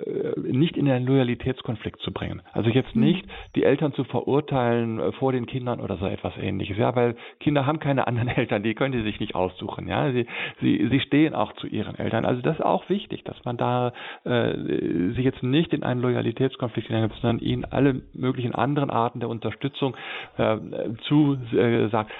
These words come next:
Speaker 1: Außer es gibt jetzt wirklich markante Zeichen von Kindesmissbrauch, schwerer Vernachlässigung oder Ähnliches, dann ist natürlich schon der Punkt, wo man sagt, jetzt muss ich mir vielleicht mal bei einer entsprechenden Telefon, beim Jugendamt oder sonst etwas mal professionelle,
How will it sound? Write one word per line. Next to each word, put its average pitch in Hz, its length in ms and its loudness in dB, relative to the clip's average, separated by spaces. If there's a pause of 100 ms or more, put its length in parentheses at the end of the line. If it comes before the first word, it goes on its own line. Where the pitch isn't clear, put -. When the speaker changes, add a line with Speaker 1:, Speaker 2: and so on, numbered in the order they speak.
(140)
Speaker 1:
Außer 180 540 4
es 123 140 -6
gibt 147 180 -2
jetzt 131 180 -2
wirklich 123 320 -2
markante 110 440 -2 (240)
Zeichen 117 300 -4
von 101 180 -4
Kindesmissbrauch, 127 800 -2
schwerer 127 320 0
Vernachlässigung 104 640 -4
oder 101 100 0
Ähnliches, 98 420 0 (380)
dann 117 160 0
ist 135 160 -4
natürlich 110 400 -2
schon 120 220 -2
der 117 80 0
Punkt, 110 300 -2
wo 104 60 0
man 101 140 0
sagt, 104 200 -4
jetzt 107 200 -2 (380)
muss 110 140 2
ich 107 120 0
mir 107 120 2
vielleicht 101 340 0
mal 104 80 0
bei 101 160 -2
einer 98 180 0
entsprechenden 113 540 -4
Telefon, 107 480 0
beim 104 120 0
Jugendamt 110 460 -4
oder 104 160 0
sonst 92 240 -4
etwas 95 380 -2
mal 95 120 0
professionelle, 98 720 -2